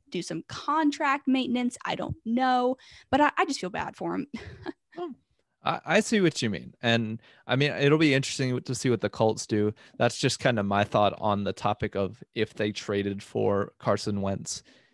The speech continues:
Speaker 2: is that, is he worth the amount of money that they would have to pay him and sacrifice at other positions? And that's,
Speaker 1: I don't
Speaker 2: I
Speaker 1: know.
Speaker 2: think,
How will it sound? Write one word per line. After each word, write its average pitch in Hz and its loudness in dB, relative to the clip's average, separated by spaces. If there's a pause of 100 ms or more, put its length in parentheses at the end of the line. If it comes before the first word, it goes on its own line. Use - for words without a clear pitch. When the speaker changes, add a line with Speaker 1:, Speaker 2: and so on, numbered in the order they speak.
(140)
Speaker 2:
is 92 -4
that, 90 -4 (240)
is 120 2
he 123 2
worth 98 0
the 104 -2
amount 95 -2
of 95 -8
money 95 -6
that - -6
they 95 -4
would 95 -4
have 98 -4
to - -14
pay 101 -2
him 98 -6
and 107 -6
sacrifice 107 -2
at 104 -4
other 90 -2
positions? - -10 (380)
And 92 -4
that's, 95 -2
Speaker 1:
I - -10
don't 101 -10
Speaker 2:
I 98 -6
Speaker 1:
know. 98 -8
Speaker 2:
think, 104 -8